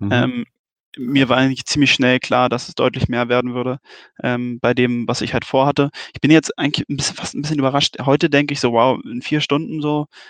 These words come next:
Speaker 2: da hätte man sogar noch mehr machen können eigentlich."
Speaker 1: Ja.
Speaker 2: Ähm, das heißt, ich bin so, ich, ich spiel schon die ganze Zeit mit dem Gedanken, ähm, irgendwie noch Updates zu bringen mit noch anderen Sachen, die ich noch erkläre oder Sachen, die ich noch nicht gut genug gemacht hab, irgendwie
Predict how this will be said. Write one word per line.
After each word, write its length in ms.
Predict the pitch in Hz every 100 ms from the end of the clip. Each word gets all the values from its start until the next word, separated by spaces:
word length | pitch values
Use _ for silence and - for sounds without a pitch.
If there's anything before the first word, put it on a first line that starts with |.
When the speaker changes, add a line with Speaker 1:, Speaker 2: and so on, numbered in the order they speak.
| _ -
Speaker 2:
da 80 |
hätte 100 | 120
man 160 | 139 127
sogar 180 | 123 131
noch 120 | 117
mehr 160 | 117 143
machen 220 | 131 131
können 180 | 135 120
eigentlich." 400 | 123 123 156 85 - - - _ 101
Speaker 1:
Ja. 200 | 104 120
Speaker 2:
Ähm, 360 | 120 117 - -
das 160 | - 123
heißt, 200 | 131 -
ich 80 | 131
bin 140 | 131
so, 140 | 123 120
ich, 200 | - 156
ich 160 | -
spiel 220 | - 131
schon 140 | 131 143
die 80 | 123
ganze 220 | 123 -
Zeit 200 | 135 123
mit 100 | 127
dem 100 | 123
Gedanken, 500 | 123 123 - 127 120
ähm, 360 | 120 120 123 127 _ - _
irgendwie 240 | - 127 131
noch 120 | 120
Updates 400 | 104 - 135 -
zu 100 | 127
bringen 320 | 123 123 123
mit 160 | 123 -
noch 160 | 120 -
anderen 240 | 127 123
Sachen, 200 | 123 -
die 60 | 127
ich 80 | 120
noch 120 | 127
erkläre 480 | 135 - 123 117 117
oder 180 | 117 120
Sachen, 260 | 120 - 127
die 60 |
ich 80 | 123
noch 80 | 123
nicht 140 | 123
gut 140 | - -
genug 220 | 135 131
gemacht 280 | 123 120 -
hab, 100 | 123
irgendwie 380 | 123 123 120